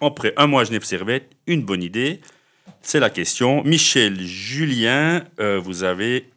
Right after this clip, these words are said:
quarante secondes, comme d'habitude, pour exposer vos arguments. Et au final, Lilian, tu trancheras plus sur la forme que sur le fond pour nous dire lequel de nos deux spécialistes, spécialistes est le plus pertinent. Donc,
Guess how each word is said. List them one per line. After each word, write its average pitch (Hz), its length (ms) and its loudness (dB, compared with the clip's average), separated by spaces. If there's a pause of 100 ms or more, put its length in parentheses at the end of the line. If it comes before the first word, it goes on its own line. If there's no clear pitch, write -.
(260)
quarante 165 300 2
secondes, 123 540 0
comme 160 220 0
d'habitude, 123 520 -2
pour 104 140 0
exposer 101 720 -6
vos 127 240 -2
arguments. 95 640 -4
Et 120 60 -2
au 104 80 -4
final, 95 480 -4 (100)
Lilian, 92 440 -10 (680)
tu 151 140 -2
trancheras - 680 -4
plus 120 140 -8
sur 104 240 -4
la 92 80 0
forme 95 260 -6 (180)
que 131 120 -2
sur 101 240 -4
le 87 80 -6
fond 92 260 -6
pour 92 240 -12
nous 92 100 -8
dire 98 200 -8
lequel 95 320 -6
de 95 100 -6
nos 90 140 -6
deux 127 160 -2
spécialistes, 90 760 -8 (120)
spécialistes 107 600 -6
est 104 60 -4
le 98 100 -4
plus 127 200 -4
pertinent. 95 500 -4 (840)
Donc, 107 220 -2